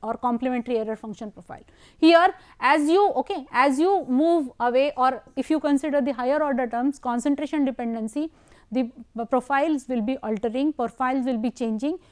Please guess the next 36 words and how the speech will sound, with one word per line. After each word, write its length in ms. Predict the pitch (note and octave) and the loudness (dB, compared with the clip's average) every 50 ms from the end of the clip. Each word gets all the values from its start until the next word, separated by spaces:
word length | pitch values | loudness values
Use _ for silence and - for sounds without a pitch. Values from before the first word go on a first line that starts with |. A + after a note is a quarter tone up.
| _ _ | _ _
So, 120 | - - | -6 -2
you 200 | C4 A#3 B3+ C4 | 0 0 2 2
need 340 | B3+ B3+ D4+ E4 D4+ - _ | 4 4 4 2 0 -2 _
to 140 | - E4+ F4 | -4 0 2
know 420 | D#4 C4 A#3+ A#3+ A#3+ B3 C4+ D4 - _ _ - _ _ _ _ _ - | 2 2 2 2 0 0 0 -2 -4 _ _ -20 _ _ _ _ _ -4
exactly 760 | A#3 F#3+ E3+ F#3+ A#3+ G#3+ G#3+ - - C4 C#4+ D#4+ F4 D#4 - _ | -4 -4 -2 -2 -2 -4 -4 -4 -4 -2 -2 -2 -2 -4 -8 _
what 200 | - A3 A3+ G#3 | -8 -6 -4 -4
is 100 | C4 C4+ | -2 -2
the 80 | C#4 D#4+ | -2 -2
background 460 | B3+ B3 A#3 A3 A3 A3 G#3+ G#3+ G#3 | 0 -2 -2 -4 -4 -6 -6 -8 -8
concentration, 720 | - A3 G#3 G3+ - G#3+ - - A3+ G#3 - - B3 B3 - - | -8 -10 -10 -10 -10 -12 -10 -10 -10 -10 -8 -8 -10 -10 -8 -6
how 100 | B3 B3+ | -2 0
much 240 | C4 D#4 E4 - - | 0 0 -2 -2 -6
host, 460 | - C4 B3+ C4 B3 - - - - | -6 -2 -2 -2 -2 -4 -8 -10 -8
okay, 300 | A3 A#3 - F#4+ E4 A#3 - - | -8 -6 -6 -6 -8 -10 -10 -6
how 100 | A#3+ B3 | -2 0
much, 280 | C4 C#4+ D#4+ D#4+ - - _ - | 0 0 0 -2 -6 -10 _ -14
uh, 80 | A#3+ | -10
do, 400 | B3 G3+ A#3+ B3 A#3 A#3 A3+ G#3+ - | -6 -2 0 0 0 0 -4 -4 -2
profile 400 | - B3 A#3+ - D4 C#4+ D#4 F4+ | 0 0 0 2 2 4 4 4
you 140 | D#4+ D4 D4+ | 4 4 2
are 80 | C#4 | 2
going 260 | B3 A#3+ A#3 A#3 A3+ G#3+ | 0 0 -2 -2 -4 -4
to 80 | A#3+ | -6
attain, 340 | G#3+ G3 - - B3 C#4+ D4 - _ _ _ _ _ - | -8 -6 -6 -6 -4 -4 -6 -8 _ _ _ _ _ -8
and 180 | A3+ A3+ F#3+ | -8 -6 -2
based 300 | G3 C4 D4 C4+ B3 B3 | 0 0 0 0 -2 -2
on 180 | C#4 B3+ A#3 A#3 | -4 -4 -4 -4
that 220 | A3+ A#3+ D4+ D4+ _ _ _ _ _ _ - | -4 -4 -4 -6 _ _ _ _ _ _ -4
you 120 | A#3 B3+ | -2 0
need 320 | A#3+ A#3 B3 B3+ B3 _ | 0 0 -2 -4 -6 _
to 140 | - D#4+ D#4 - | -8 -8 -8 -6
carry 320 | - A3+ G#3 G3+ G#3 G#3+ G#3+ | -8 -8 -8 -6 -6 -6 -4
out 260 | G#3+ A3+ C#4 C#4+ _ - _ - | -4 -4 -4 -6 _ -16 _ -12
the 320 | G3 F3+ B3+ C4 D4 D#4 - _ _ _ - G#3+ | -8 -4 -2 -2 -2 -4 -6 _ _ _ -12 -10
required, 540 | A3+ - - A3+ G#3+ G#3 A3 B3 D4+ C#4+ | -10 -10 -8 -8 -8 -6 -6 -6 -6 -8